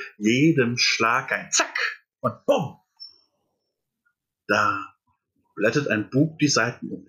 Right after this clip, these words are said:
von seinem bunten Comicbuch, bedeckt mit eines Bettes Tuch und seiner kleinen Taschenleuchte, die er eigentlich nicht bräuchte, wenn er nicht so jung und unerfahren mit seinen elfeinhalb Jahren, da darf er noch nicht so lange lesen.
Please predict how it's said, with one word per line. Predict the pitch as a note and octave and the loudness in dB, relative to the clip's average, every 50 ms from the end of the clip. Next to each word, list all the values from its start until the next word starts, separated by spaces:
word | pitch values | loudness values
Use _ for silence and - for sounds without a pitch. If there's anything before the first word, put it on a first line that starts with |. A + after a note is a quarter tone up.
| _ - | _ -4
von | G#2+ G2 F#2+ G2 G2 G2 | -2 -2 0 -2 -4 -2
seinem | G2 - A2 A#2+ C3+ C#3+ D3 B2+ | 0 0 0 2 2 2 2 4
bunten | C3+ C#3+ C#3 - C#3 C3+ | 4 2 2 2 0 0
Comicbuch, | - - B2 A#2+ A2 - G#2+ A2 G#2 - | 2 4 4 2 2 0 -2 -4 -4 -2
bedeckt | - C3 - E3 E3+ - - D#3+ | -2 0 2 2 0 0 -6 -4
mit | - A#2+ | 0 2
eines | C3+ C#3+ C#3 - | 2 2 0 0
Bettes | - D3 - - - - | -2 -2 0 -2 -2 0
Tuch | - F#3 F#3 F3 - - - - - - - | 2 2 2 2 0 -6 -14 -16 -18 -8 -2
und | - G3+ G3+ | 0 2 2
seiner | G#3+ G#3 G3 F#3+ | 4 2 2 0
kleinen | - - D#3 D3+ C#3+ | 0 0 0 0 0
Taschenleuchte, | - C#3+ - - A#2+ G2+ F#2+ F2+ - F#2+ F2 - - _ - - - - - - - _ _ _ _ _ _ _ _ _ - | -2 -4 -2 0 2 2 2 2 2 -2 -2 -2 -4 _ -10 -10 -10 -12 -14 -14 -14 _ _ _ _ _ _ _ _ _ 2
die | B2 | 2
er | A#2 A2 G#2+ G#2+ - - _ _ - - - _ _ _ _ | 4 4 2 0 -4 -10 _ _ -20 -20 -20 _ _ _ _
eigentlich | C3 C3 C3 C3 C3 B2+ A#2 - - | -2 -2 -2 -2 -4 -4 -4 0 2
nicht | C#3+ C#3 - - - | 2 2 2 0 0
bräuchte, | B2 C3 C#3 - - B2+ | 0 0 0 2 0 2
wenn | A#2 A2+ | 2 2
er | G#2+ | 2
nicht | A2 A2 - - | 0 0 -2 -2
so | G2 | 0
jung | G2 G#2+ A#2+ D3 E3+ - _ _ _ - - _ | 2 2 2 2 0 -2 _ _ _ -20 -10 _
und | - C3+ - | -2 0 2
unerfahren | A#2+ A2+ G2+ F#2+ - - - F#2 F2+ - - _ - - - - - | 2 2 2 2 0 -2 -4 -4 -4 -8 -12 _ -20 -18 -18 -18 -4
mit | - G#2+ G#2 - | -4 -4 -2 0
seinen | - G2 G2 G2 G2+ G#2+ G#2+ - - - - - | 0 0 0 0 0 -4 -6 -10 -16 -18 -4 0
elfeinhalb | - C3 C3+ C3+ - C3 B2+ - A#2 A2+ A2 - | 2 2 2 2 0 0 0 2 0 0 0 -2
Jahren, | - A#2 B2 | -2 -2 0
da | C3 B2+ - | 0 -2 0
darf | - - - - D3 D3 C#3 - | 0 0 0 2 0 0 0 -2
er | C3 A#2+ | 0 0
noch | A2+ G#2 - - | 0 -2 -2 -4
nicht | A#2 - - - | -2 -2 -2 -2
so | A2 G2+ | -2 -4
lange | G2 G#2 G2+ G2 | -4 -2 -2 -2
lesen. | F#2+ F#2+ F#2 F#2 - - - - | -6 -6 -6 -8 -8 -10 -10 -14